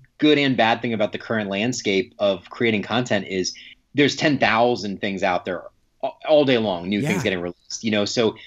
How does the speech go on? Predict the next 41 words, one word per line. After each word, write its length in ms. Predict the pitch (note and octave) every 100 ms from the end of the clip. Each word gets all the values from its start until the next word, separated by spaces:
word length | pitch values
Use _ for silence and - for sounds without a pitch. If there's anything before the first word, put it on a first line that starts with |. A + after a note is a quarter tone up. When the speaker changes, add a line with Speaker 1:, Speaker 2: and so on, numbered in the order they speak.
| _ _ G#2+
Speaker 1:
the 240 | C3 C#3
ease 360 | D3 D#3+ D#3 A#2+
of 100 | G#2+
being 140 | A#2
able 120 | A2+ A2
to 40 |
upload 360 | A2 - A2+ -
something 280 | A2 G2+ F#2+
to 40 |
Comixology 1040 | - G#2 F2+ C3+ D3 C#3 A2+ F#2+ G2 F#2
or 160 | F2+ F2
New-, 180 | A2 D#3+
YouTube 400 | C#3 E3 - B2
or 20 |
whatever 400 | G#2 G2 F#2 F#2
is, 160 | F2 -
it's 160 | -
easier 180 | C3 B2+
than 100 | B2
it's 140 | G2 -
ever 200 | B2 A2
been. 360 | F#2 B2+ G#2 F#2 -
Speaker 2:
Mm-hmm. 300 | G#2+ G2+ D3+
Speaker 1:
But 140 | D#3+
the 40 | G#2+
downside 480 | A#2+ C3+ B2 A#2+ G#2
is 220 | G2 E2+
there 220 | G2+ G2
is 280 | C#3 B2 -
so 160 | -
much 240 | B2 F#2+ -
content. 480 | F#2+ F2+ - D#2+ -
So 120 | A2
standing 420 | - C3+ B2 A#2
out 180 | A2+ G#2+
in 100 | G#2
any 160 | G2+ F2+
way 340 | G#2 B2+ G2+
is, 200 | F#2 F2
is 220 | A#2+ -
tricky, 480 | - D#3+ D3+ E2+ -